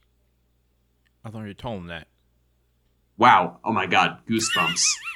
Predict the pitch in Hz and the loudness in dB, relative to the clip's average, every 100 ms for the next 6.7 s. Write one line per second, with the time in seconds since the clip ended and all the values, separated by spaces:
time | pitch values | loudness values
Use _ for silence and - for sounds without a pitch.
0 | - 135 135 123 127 107 104 95 101 85 | -2 0 2 2 4 2 2 4 6 6
1 | 78 78 - 98 101 104 95 87 87 101 | 4 0 0 2 2 2 2 4 4 2
2 | 101 120 104 - 80 104 98 - 101 95 | 2 2 2 0 -2 0 0 0 0 0
3 | 95 95 85 - 95 80 - 160 175 147 | 0 0 0 0 -6 -8 0 6 6 6
4 | 127 139 139 135 123 120 113 123 120 117 | 2 2 4 4 6 6 4 6 6 4
5 | - 117 113 104 - 87 - - 131 123 | 4 4 6 4 0 0 2 4 4 2
6 | - - - _ _ _ - | -2 -16 -16 _ _ _ -20